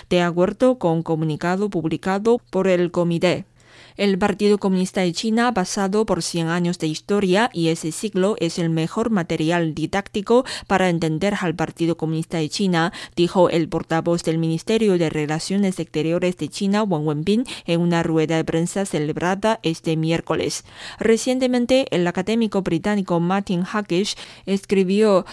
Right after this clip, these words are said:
que el extraordinario éxito del Partido Comunista de China se debe a que durante sus cien años de historia ha encontrado la manera de combinar una enorme capacidad reformista con un profundo arraigo en la sociedad y la cultura chinas.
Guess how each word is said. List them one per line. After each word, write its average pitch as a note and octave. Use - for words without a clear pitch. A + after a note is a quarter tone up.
que G3+
el F3+
extraordinario F#3+
éxito F#3+
del E3
Partido F3+
Comunista E3
de E3+
China G#3
se F3+
debe F#3+
a A#3+
que F3+
durante E3+
sus E3
cien E3
años A3+
de F#3+
historia F3+
ha F#3+
encontrado F#3
la G3+
manera F3+
de G#3+
combinar D#3+
una D#3+
enorme F#3
capacidad E3
reformista G3
con F3+
un F#3
profundo A3+
arraigo A3
en F3+
la E3
sociedad E3+
y F3+
la E3
cultura D#3+
chinas. -